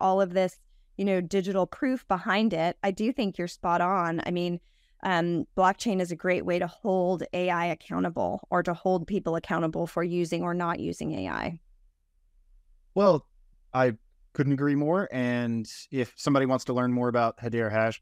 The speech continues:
Speaker 2: Hashgraph or, or you, where should we send them?
Speaker 1: Yeah, so, um, hedera dot com is a great place. Um, I am at Zenobia Zag, Z A G, on Twitter. And, uh, there are the, like I said, the,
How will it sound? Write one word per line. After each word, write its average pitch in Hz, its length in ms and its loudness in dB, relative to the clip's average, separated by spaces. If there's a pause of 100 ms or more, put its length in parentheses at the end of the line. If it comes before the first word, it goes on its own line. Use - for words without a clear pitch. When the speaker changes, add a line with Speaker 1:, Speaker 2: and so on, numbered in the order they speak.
Speaker 2:
Hashgraph 113 520 0
or, 101 260 0
or 101 160 -4
you, 104 540 0
where 117 240 2
should - 140 -10
we 101 60 -8
send 95 220 -10
them? 80 160 -14 (460)
Speaker 1:
Yeah, 247 360 4
so, 196 560 0
um, 196 240 0
hedera 220 600 0
dot 208 220 0
com 185 420 -2
is 202 200 -6
a 196 40 -2
great 190 300 -4
place. 220 380 -4 (500)
Um, 180 320 0
I 196 320 0
am 180 380 -2 (320)
at 190 280 0
Zenobia 185 800 0
Zag, 180 560 0
Z 180 180 -4
A 175 140 -2
G, 180 480 -2
on 165 220 -4
Twitter. 175 420 0 (560)
And, 175 580 0 (140)
uh, 165 560 -2
there 180 380 0
are 175 500 -2
the, 180 420 2
like 175 200 -4
I - 20 -2
said, 175 220 -4
the, 170 180 -2